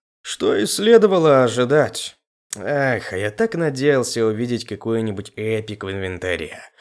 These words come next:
чтобы можно было бы сразу их убивать всех подряд. Ну да ладно. Настанет время,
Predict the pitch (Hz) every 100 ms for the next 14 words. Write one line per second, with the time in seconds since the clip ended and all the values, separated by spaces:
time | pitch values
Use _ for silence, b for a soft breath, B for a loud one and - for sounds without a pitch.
0 | B - 123 147 202 190 175 180 175 170
1 | - 165 202 208 190 143 135 127 143 143
2 | - 135 135 135 156 147 120 - 120 107
3 | - 113 107 107 82 - - - _ _
4 | _ _ - - - 156 127 110 87 80
5 | 78 - - _ _ 90 87 127 131 -
6 | 170 220 220 202 147 143 147 165 165 156
7 | 156